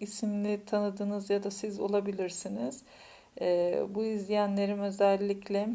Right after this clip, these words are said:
e, varsa böyle tanıdığınız, e, Ha da var. Hasan, Hatice, Hamit arkadaşlar siz kendiniz uyanları şey yapın, isminizin içinde H A da olabilir. Ee,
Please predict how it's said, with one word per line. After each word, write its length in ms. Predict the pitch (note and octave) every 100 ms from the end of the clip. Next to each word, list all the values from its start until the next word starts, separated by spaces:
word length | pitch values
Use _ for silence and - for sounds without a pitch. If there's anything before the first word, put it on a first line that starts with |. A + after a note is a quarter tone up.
| - -
e, 240 | F#3 F3+ F3
varsa 360 | G#3 G#3 G3
böyle 260 | F3+ F3 E3+
tanıdığınız, 760 | - F3+ E3+ E3+ E3+ A#3 - - - - - - -
e, 280 | F2+ C2 G1+ G#1 - - - - - - - - - - - - -
Ha 680 | - - - A#3+ B3 A#3 G3+
da 200 | F#3+ F3
var. 320 | F#3+ G#3+ A3
Hasan, 800 | - - - A3 A3 - G#3+ G#3+
Hatice, 760 | G#3 A3 G#3+ - G#3+ G#3+ G#3 G#3 G#3
Hamit 460 | A3 A3 G#3+ G#3+ -
arkadaşlar 840 | G#3 G3+ A3 G#3+ G#3 G#3 G3+ G3 G3 - - -
siz 260 | - G#3+ -
kendiniz 500 | A3 G#3+ G#3 G3+ G3
uyanları 540 | G#3+ G#3+ G#3 G#3 G3
şey 160 | G3 G#3+
yapın, 200 | G#3 G3
isminizin 600 | G3 G3+ G3+ G3 G#3+ G#3+
içinde 280 | - G3+
H 380 | G3 G#3 G#3 G#3 -
A 300 | A3 G#3+ G#3
da 60 | F3+
olabilir. 580 | E3 E3 E3 - B3 D4+ - - - - -
Ee, 460 | F3 E3+ E3+ E3+